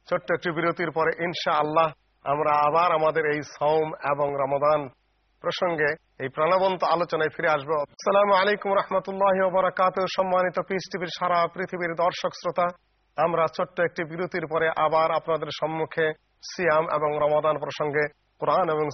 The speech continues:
সহিহ হাদিসের উপর ভিত্তি করে এবং তার আলোকে গুরুত্বপূর্ণ আলোচনা নিয়ে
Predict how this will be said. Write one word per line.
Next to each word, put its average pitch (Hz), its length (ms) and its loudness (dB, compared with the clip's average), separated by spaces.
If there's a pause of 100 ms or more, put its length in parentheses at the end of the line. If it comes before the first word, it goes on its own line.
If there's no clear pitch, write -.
সহিহ 165 260 0
হাদিসের 151 300 -4
উপর 147 140 -2
ভিত্তি 156 360 -6
করে 147 220 0
এবং 147 140 -2 (100)
তার 139 200 0
আলোকে 139 460 -2 (340)
গুরুত্বপূর্ণ 143 500 -8 (120)
আলোচনা 135 360 -2
নিয়ে 131 220 0